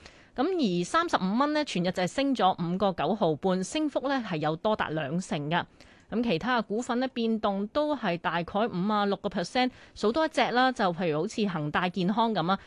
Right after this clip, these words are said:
全日跌咗呢百分之六啊，就係收報二十三個七毫半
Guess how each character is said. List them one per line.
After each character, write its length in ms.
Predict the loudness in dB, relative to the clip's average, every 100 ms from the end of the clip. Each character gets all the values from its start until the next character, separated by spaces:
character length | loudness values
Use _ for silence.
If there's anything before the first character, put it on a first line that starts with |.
| -12 0
全 180 | 2
日 80 | 2
跌 140 | 0 -2
咗 240 | 2 4
呢 100 | 4
百 140 | 2 -2
分 300 | 0 0 0
之 240 | -2 -4 0
六 120 | 0 2
啊， 200 | 0 0 -4 -20 -20 -2
就 300 | 4 4 4
係 400 | 2 4 4 4
收 500 | 2 -2 0 0 -2 2
報 400 | 6 6 4 0 -6 -20 -20 _ _ _ 0
二 60 | 2
十 140 | 2 0
三 420 | -2 -2 0 2
個 260 | 4 4 4
七 120 | 0
毫 320 | 0 2 2
半 180 | 2